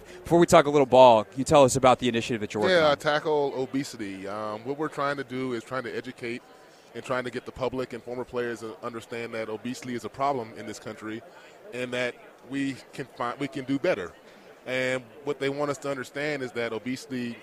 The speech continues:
Speaker 2: isn't a character flaw.
Speaker 1: Yes.
Speaker 2: It's, it's a, it's a disease. It's something that, you know, our metabolisms are different. I'm gonna be bigger than you no matter what.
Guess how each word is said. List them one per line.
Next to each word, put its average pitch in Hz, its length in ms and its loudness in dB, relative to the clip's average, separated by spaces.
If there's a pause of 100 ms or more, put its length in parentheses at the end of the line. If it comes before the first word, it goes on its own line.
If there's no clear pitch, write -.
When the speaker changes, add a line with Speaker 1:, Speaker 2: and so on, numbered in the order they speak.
(100)
Speaker 2:
isn't 131 200 -8
a 101 60 -10
character 143 400 -2
flaw. 147 380 -2 (160)
Speaker 1:
Yes. 120 360 2
Speaker 2:
It's, 170 140 -6
it's 175 160 -4
a, 208 40 4
it's 196 200 0
a 233 80 0
disease. 208 480 -6
It's 151 140 -6
something 202 260 -2
that, 185 240 2
you 170 80 -4
know, 165 380 2 (200)
our 151 120 6
metabolisms 180 560 2
are 185 40 0
different. 156 360 2
I'm 147 120 0
gonna 165 160 -2
be 180 140 -2
bigger 202 300 2
than 143 180 -2
you 120 160 -4
no 135 120 -4
matter 143 200 0
what. 156 280 2